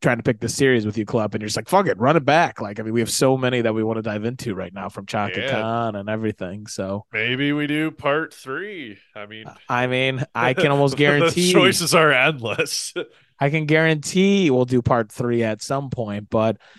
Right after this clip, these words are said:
Speaker 1: hey, Stampede out there, if you have any suggestion on what we should do for some album review series, again, we choose six of 'em. We've done debut albums. We've done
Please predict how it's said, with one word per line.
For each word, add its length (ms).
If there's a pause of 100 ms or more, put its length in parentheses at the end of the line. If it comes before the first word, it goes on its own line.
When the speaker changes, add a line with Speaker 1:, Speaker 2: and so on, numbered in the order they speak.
(340)
Speaker 1:
hey, 380 (360)
Stampede 440
out 160
there, 140
if 80
you 80
have 100
any 140
suggestion 600
on 80
what 160
we 100
should 240
do 240
for 260
some 200
album 260
review 220
series, 360
again, 260
we 120
choose 240
six 260
of 140
'em. 220 (420)
We've 180
done 160
debut 480
albums. 520
We've 220
done 380